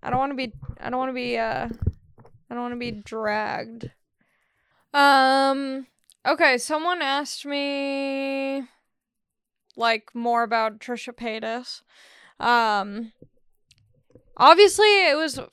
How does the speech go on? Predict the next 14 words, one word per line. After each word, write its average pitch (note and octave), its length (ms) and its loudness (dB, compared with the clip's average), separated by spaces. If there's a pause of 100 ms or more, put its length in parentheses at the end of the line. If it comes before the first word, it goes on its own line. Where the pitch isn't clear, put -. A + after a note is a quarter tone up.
freaking D4+ 540 -6
cool A#3+ 500 0
because A#3+ 360 -4
I A#3 120 2
love A3+ 420 -2
her A#3 600 0
and A3+ 400 -6
I A#3 60 -4
have A3 260 -8
been A3+ 240 -4
so A#3 240 -2
obsessed A3 440 -6
with B3 140 -8
her. D4+ 300 0